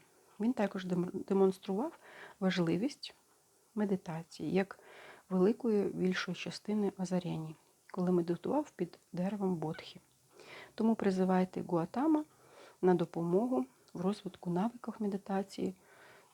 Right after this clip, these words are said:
і збавлення від якихось будь-яких страждань. Він вам у цьому допоможе. А я вам щиро вдячна за перегляд.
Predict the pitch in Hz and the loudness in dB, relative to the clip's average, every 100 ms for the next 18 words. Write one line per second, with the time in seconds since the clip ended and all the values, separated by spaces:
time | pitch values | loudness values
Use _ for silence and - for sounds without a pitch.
0 | - 285 285 - _ _ _ _ _ _ | 0 2 2 -2 _ _ _ _ _ _
1 | _ _ 185 175 180 226 220 202 180 165 | _ _ -6 -2 2 4 4 4 2 0
2 | - 160 - 220 180 - - 165 185 180 | -6 -8 -6 -6 -6 -10 -10 -6 -4 -6
3 | - 147 - - 156 - 165 160 - - | -6 -10 -10 -8 -10 -10 -12 -12 -16 -20
4 | _ _ _ _ 208 247 196 - 175 - | _ _ _ _ -2 0 0 -2 -10 -6
5 | 170 170 175 175 165 160 - - _ - | -4 -4 -4 -4 -2 -4 -8 -16 _ -20
6 | - - - - - - - - - - | -20 -20 -20 -20 -20 -20 -18 -18 -20 -20
7 | _ _ _ _ _ _ _ - 190 196 | _ _ _ _ _ _ _ 0 2 4
8 | 180 180 190 175 170 170 - 165 160 160 | 2 2 0 -2 -2 -2 0 0 0 -4
9 | - 165 160 165 214 339 - | -4 -2 0 0 2 0 -4